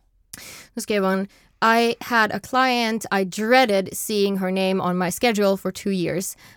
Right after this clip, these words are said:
I finally had enough one day and sent her a breakup message. I thought she was going to be furious, but she kind of begged me to keep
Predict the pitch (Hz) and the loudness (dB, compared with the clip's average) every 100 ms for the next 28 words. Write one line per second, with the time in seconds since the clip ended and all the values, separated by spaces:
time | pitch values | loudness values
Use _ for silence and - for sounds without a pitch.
0 | - 196 - 254 269 262 233 233 226 208 | -2 -2 2 2 2 2 -2 0 -2 0
1 | 190 190 - - 190 190 190 185 170 180 | 2 2 0 -12 -6 -2 0 2 2 2
2 | 180 - 185 180 - - - 202 202 196 | -2 -2 -2 -4 -6 -6 -2 -2 0 0
3 | 170 175 190 190 175 - - - - - | 0 0 0 -2 -4 -6 -6 -8 -8 -12
4 | - _ - 202 220 - 277 277 247 233 | -18 _ -2 0 2 4 2 2 -4 -6
5 | - 208 202 196 185 180 - - 269 277 | -2 -2 -2 -4 -4 -4 -6 0 4 4
6 | 185 107 165 - - _ _ 240 240 - | 2 -2 -8 -14 -20 _ _ 0 0 -4
7 | 254 233 214 - 269 294 233 190 208 208 | -4 -2 -2 2 2 4 0 0 -2 0
8 | 196 190 202 - 220 | -2 -2 -6 -6 -4